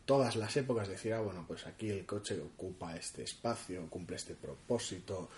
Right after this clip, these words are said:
se dibuja de esta manera más realista, menos,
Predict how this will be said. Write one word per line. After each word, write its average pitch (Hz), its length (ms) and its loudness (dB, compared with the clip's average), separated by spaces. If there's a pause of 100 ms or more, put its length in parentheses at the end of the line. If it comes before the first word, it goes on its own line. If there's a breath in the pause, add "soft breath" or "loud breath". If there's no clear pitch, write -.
(320 loud breath)
se - 140 -4
dibuja 98 260 -4
de 90 80 -4
esta - 160 -4
manera 90 320 -4
más 85 220 -6
realista, 104 640 2
menos, 107 640 0